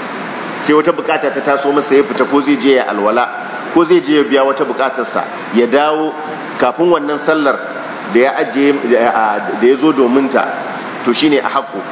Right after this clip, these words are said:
shi ya fi cancanta da wannan wajen. Saboda haka za ka iya,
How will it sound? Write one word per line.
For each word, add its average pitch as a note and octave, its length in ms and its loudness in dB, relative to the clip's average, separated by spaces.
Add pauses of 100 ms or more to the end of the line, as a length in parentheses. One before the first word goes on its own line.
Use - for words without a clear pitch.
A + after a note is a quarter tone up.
shi C3 120 2
ya C#3+ 60 6
fi C#3+ 100 -10
cancanta C#3 480 -2
da G#2+ 80 -4
wannan G2+ 280 -2
wajen. G#2 200 0 (1200)
Saboda C3+ 220 2
haka C3+ 200 -2
za C#3+ 180 0
ka C3+ 80 -4
iya, C3 200 2